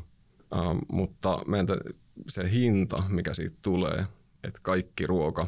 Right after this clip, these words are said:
mitä ikinä missään tarjotaan, niin sopii kaikille vauvasta vaariin, niin se hinta on valtava ruokahävikki. Et jos mä mietin tätä päiväkotia, että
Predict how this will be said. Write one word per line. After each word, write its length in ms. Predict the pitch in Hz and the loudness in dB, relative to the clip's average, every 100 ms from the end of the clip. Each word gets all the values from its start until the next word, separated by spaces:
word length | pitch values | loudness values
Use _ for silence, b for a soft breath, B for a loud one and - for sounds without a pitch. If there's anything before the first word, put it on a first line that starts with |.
| 92 | -2
mitä 340 | 98 - - - - | -4 -2 -4 -6 -4
ikinä 340 | 90 - 82 | -4 -2 -2
missään 460 | 85 92 - 92 - | 0 0 -2 -6 -4
tarjotaan, 540 | 87 90 92 - - | -2 -2 -2 -4 -4
niin 120 | - | -4
sopii 360 | 110 98 - 82 | -4 -4 -4 -4
kaikille 440 | - - - 52 50 - - - - - - | -2 -2 -2 -4 -4 -8 -18 -20 -20 -20 -10
vauvasta 460 | 80 90 87 - 82 | -6 -4 -4 -4 -4
vaariin, 580 | 85 - - 50 50 92 - _ - | -2 -2 -2 -2 -4 -6 -10 _ -6
niin 280 | - - - | -2 -2 -4
se 180 | - - | -6 -2
hinta 320 | 95 92 - - | 0 0 0 -4
on 140 | - - - - | -4 -6 -8 -6
valtava 380 | 87 82 - - | -4 -2 -2 -2
ruokahävikki. 760 | 82 82 - - - - - 98 - - B B B B B | -2 -4 -6 -6 -8 -10 -14 -14 -18 -20 B B B B B
Et 100 | - | -6
jos 120 | - | -2
mä 80 | 101 | 0
mietin 280 | 120 131 131 | 2 2 0
tätä 140 | 131 | -2
päiväkotia, 640 | 135 120 98 - - - 85 B B B _ - - | 0 2 2 -2 -4 -2 -2 B B B _ -6 -2
että 200 | 107 98 | -2 -2